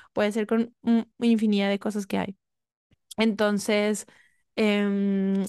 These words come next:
pues bueno, hasta aquí este episodio. Muchas gracias por quedarte hasta el final.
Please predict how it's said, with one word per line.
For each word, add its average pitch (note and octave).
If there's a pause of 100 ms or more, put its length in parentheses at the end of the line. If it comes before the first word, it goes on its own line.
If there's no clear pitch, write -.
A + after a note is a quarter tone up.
pues G3
bueno, F3+ (720)
hasta G#3
aquí B3+ (320)
este G3
episodio. C4+
Muchas G#3+
gracias A3
por A3
quedarte F#3+
hasta G3
el F#3+
final. F#3+